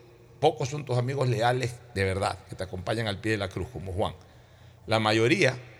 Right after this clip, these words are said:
son desleales, desleales en el sentido que se te abren. No te hacen daño, pues se te abren. Porque Pedro tampoco le hizo daño a, a, a Jesús. O sea, simple, "No, yo no lo conozco", pues,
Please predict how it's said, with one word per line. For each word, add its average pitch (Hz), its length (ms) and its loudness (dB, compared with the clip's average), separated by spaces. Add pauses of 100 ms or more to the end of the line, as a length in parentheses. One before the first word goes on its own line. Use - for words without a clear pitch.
(140)
son 180 200 -2
desleales, 160 560 4
desleales 123 380 0
en 143 60 -2
el 135 60 -4
sentido 123 280 -6
que 131 80 -2
se 120 100 -4
te 117 160 0
abren. 104 260 0 (240)
No 127 140 -2
te 123 60 -2
hacen 170 200 0
daño, 160 280 2
pues 92 140 -8
se 107 60 -6
te - 140 -6
abren. 104 280 -4 (760)
Porque 165 140 -2
Pedro 226 240 4
tampoco 180 320 2
le 156 60 2
hizo 131 140 0
daño 135 340 2
a, 92 200 -8
a, 98 280 -4
a 95 40 -2
Jesús. 92 380 -4
O - 20 -8
sea, 95 120 -8
simple, 127 220 -6
"No, 156 200 -4
yo 160 140 -2
no 160 60 -4
lo - 120 -6
conozco", - 320 -6
pues, 110 160 -4